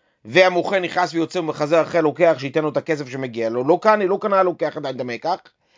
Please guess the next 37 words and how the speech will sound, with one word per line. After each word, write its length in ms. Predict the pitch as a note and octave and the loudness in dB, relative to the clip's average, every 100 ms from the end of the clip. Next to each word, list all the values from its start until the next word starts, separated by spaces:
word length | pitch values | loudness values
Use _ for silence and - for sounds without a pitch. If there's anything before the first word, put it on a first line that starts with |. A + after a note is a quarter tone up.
| _ _ - | _ _ -4
אבל 340 | A2+ C3 E3 C#3+ | 2 4 6 4
אם 80 | B2+ | 2
לא 120 | G#3+ | 2
קאי 220 | D4 C#4+ A3 | 4 2 2
ונפיק, 460 | F#3 E3 D#3 E3 | 2 0 0 -8
אם 180 | D3 F#3+ | -6 -4
אינו 140 | A3 | -4
מוכר 200 | C#4+ - | -4 -2
נכנס 300 | A#3 D#3+ E3+ | -4 -2 -2
ויוצא 220 | E3+ D#3 F3+ | -2 0 2
ומחזר, 540 | D#3 D#3 C#3 C#3 D3 - _ _ - | 2 2 2 2 2 -2 _ _ -2
אז 180 | F#3 F3+ | 0 2
קנה 280 | A#3+ A3+ | 4 4
כמו 160 | A3 G3 | 0 -6
שאמרנו. 400 | F#3+ F3 E3 D#3 - _ _ _ | -2 0 -2 -4 -14 _ _ _
אז 200 | C3+ C#3 | -4 -2
זה, 180 | E3+ F#3 | 0 2
זה 180 | D3+ | 4
החילוק 300 | - A#3+ A#3 | 4 2 -6
שלמדנו 280 | D#3 D#3 E3 | -2 0 0
מדברי 240 | C3+ C#3 D#3 | -2 -4 0
רבא. 320 | D#3 D#3 C#3+ | 0 0 -2
ועוד 260 | - D3+ F#3 | 2 4 6
אמר 140 | F#3 F3+ | 4 6
רבא, 320 | F#3 E3+ F3+ - _ _ - | 6 4 2 0 _ _ -2
היימן 300 | D#3 F3 F3 | 0 2 2
דאוספי 400 | E3 F3+ C#3+ F3 | 2 2 -2 -4
מאה 240 | F3 F3 | 0 0
זוזה 220 | D#3+ E3 | 0 -2
לחברי, 480 | E3+ D3+ D#3 D#3 F3+ | -4 -2 -2 0 0
פרי 320 | E3 E3+ E3+ | 2 0 2
זוזה 240 | D3+ E3 D3+ | -2 0 0
זוזה, 340 | C#3 E3+ F#3+ | 0 2 2
פרע 300 | F3+ E3+ D#3+ | 2 0 0
הונאה, 260 | E3+ E3+ D#3+ | 0 0 -2
ומי 180 | D3 F3 | -2 -8
שהלווה 520 | F3 D#3+ C3+ E3+ D3+ | -4 -4 4 4 4